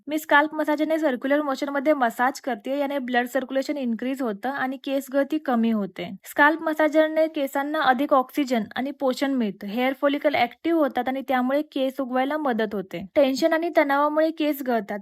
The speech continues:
पण मसाजरने केलेली मालिशने स्ट्रेस कमी होतो. हे टूल कोंडा कमी करण्यात पण मदत करते. स्कॅल्प मसाजने आपला स्कॅल्प चांगल्या प्रकारे पेनिट्रेट होतो. याचा डेली वापर केला तर केस मजबूत, दाट आणि चमकदार होतात.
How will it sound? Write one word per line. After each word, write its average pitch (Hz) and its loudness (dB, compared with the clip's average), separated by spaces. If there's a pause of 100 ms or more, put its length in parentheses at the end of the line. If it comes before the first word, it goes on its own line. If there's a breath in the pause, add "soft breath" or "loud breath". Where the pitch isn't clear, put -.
पण 269 -4
मसाजरने 277 2
केलेली 311 0
मालिशने 277 -2
स्ट्रेस 302 0
कमी 254 4
होतो. 196 -4 (160)
हे 294 6
टूल 339 2
कोंडा 277 2
कमी 311 0
करण्यात 294 0 (100)
पण 330 2
मदत 226 0
करते. 208 -6
स्कॅल्प 269 2
मसाजने 311 0
आपला 294 0
स्कॅल्प 294 2 (120)
चांगल्या 277 2
प्रकारे 302 0
पेनिट्रेट 294 -2
होतो. 208 -4
याचा 233 -2
डेली 254 0
वापर 294 2
केला 311 0 (160)
तर 294 2
केस 320 4
मजबूत, 269 0
दाट 262 2
आणि 294 -6 (100)
चमकदार 233 0
होतात. 175 -10